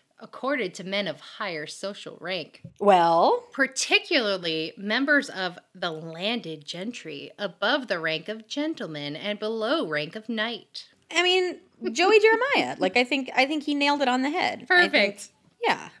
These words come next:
Speaker 1: Perfect.
Speaker 2: That checks out, so.
Speaker 1: <laughs> He does a very weird handshake with him.
Speaker 2: That's true, that, that, uh,
Speaker 1: He goes for the secret handshake, and Arthur's like, "Eh."
Speaker 2: I don't
Speaker 1: But
Speaker 2: know.
Speaker 1: he does a pretty good job,
Speaker 2: He
Speaker 1: given that
Speaker 2: tries.
Speaker 1: he's never done that secret handshake before.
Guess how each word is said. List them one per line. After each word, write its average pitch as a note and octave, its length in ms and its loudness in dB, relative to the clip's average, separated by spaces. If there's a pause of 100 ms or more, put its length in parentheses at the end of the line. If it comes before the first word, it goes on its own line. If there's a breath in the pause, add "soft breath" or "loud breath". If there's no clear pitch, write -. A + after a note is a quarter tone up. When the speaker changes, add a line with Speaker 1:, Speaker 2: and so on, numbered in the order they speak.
Speaker 1:
Perfect. G4 420 4
Speaker 2:
That C4+ 180 4
checks B3+ 240 0
out, F#3 280 2
so. D#3 440 0
Speaker 1:
<laughs> - 40 -20 (100)
He B3+ 200 -4
does B3 300 2
a F3 440 -6
very F3 800 -2
weird D#3+ 480 -6 (120)
handshake D3 560 -14
with C3+ 200 -18
him. C3+ 340 -18
Speaker 2:
That's F#3 200 2
true, F#3 120 0
that, D3+ 320 0
that, D3+ 340 0
uh, D#3 220 4
Speaker 1:
He A3 60 -4
goes A3 320 0
for G3+ 160 -4
the F#3 100 -4
secret G3 420 -8
handshake, F#3+ 460 -4 (100)
and A#3 140 -2
Arthur's C4 480 4
like, C#4 320 2
"Eh." D#4 800 6
Speaker 2:
I - 100 2
don't - 0 - (100)
Speaker 1:
But C#4+ 100 6
Speaker 2:
know. E4 100 -2
Speaker 1:
he D#4 100 0
does F#4+ 280 4
a A4 120 2
pretty C4+ 240 2
good F3 220 -4
job, E3 480 -2
Speaker 2:
He D#3+ 80 -10
Speaker 1:
given D#3+ 200 -4
that D#3+ 100 -4
Speaker 2:
tries. - 100 -8
Speaker 1:
he's F3 240 -10
never F3 280 -2
done D#3 220 -4
that D3+ 160 -8
secret D#3 360 -10
handshake D#3+ 520 -12
before. D3 480 -14